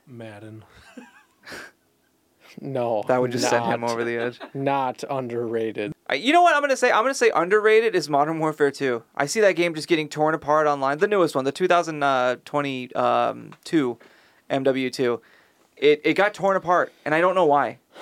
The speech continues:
Speaker 3: It, I,
Speaker 2: I,
Speaker 3: I loved that game. I thought the campaign
Speaker 2: I
Speaker 3: was
Speaker 2: didn't
Speaker 3: awesome,
Speaker 2: play it.
Speaker 3: and I loved the multiplayer.
Speaker 2: I didn't play it.
Speaker 3: Oh, okay.
Speaker 2: So,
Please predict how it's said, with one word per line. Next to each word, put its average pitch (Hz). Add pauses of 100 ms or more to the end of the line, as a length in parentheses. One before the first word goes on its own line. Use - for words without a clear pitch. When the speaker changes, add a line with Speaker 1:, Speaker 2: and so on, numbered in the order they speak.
Speaker 3:
It, 131
I, 156
Speaker 2:
I, 170
Speaker 3:
I -
loved 175
that 170
game. 160
I 185
thought 208
the 190
campaign 185
Speaker 2:
I 175
Speaker 3:
was 185
Speaker 2:
didn't 202
Speaker 3:
awesome, 170
Speaker 2:
play 156
it. 123
Speaker 3:
and 185
I 165
loved 175
the 190
multiplayer. 123
Speaker 2:
I 147
didn't 147
play 117
it. - (140)
Speaker 3:
Oh, 104
okay. 95
Speaker 2:
So, 113